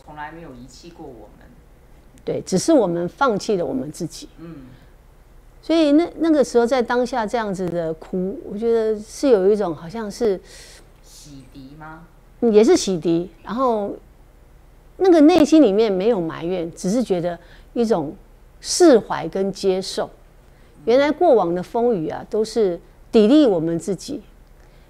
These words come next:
Speaker 2: 也许慎终古佛，就是老天爷留我这条命下来，我是需要去做一些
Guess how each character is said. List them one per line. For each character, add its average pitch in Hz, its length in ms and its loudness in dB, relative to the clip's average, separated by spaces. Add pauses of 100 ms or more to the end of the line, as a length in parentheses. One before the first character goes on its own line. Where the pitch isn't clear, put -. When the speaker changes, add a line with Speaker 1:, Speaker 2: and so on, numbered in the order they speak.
(140)
Speaker 2:
也 277 140 2
许 202 300 0
慎 262 240 0
终 254 160 2
古 180 160 -6
佛， 165 200 -8
就 269 140 -4
是 254 180 2
老 185 160 0
天 277 180 2
爷 202 120 2
留 190 140 2
我 170 240 -2 (200)
这 285 140 0
条 190 160 -4
命 202 200 -2
下 180 240 -6
来， - 180 -14 (440)
我 180 120 -2
是 247 300 0
需 - 240 -2
要 214 100 4
去 214 140 -2
做 196 240 0
一 180 60 0
些 180 300 -4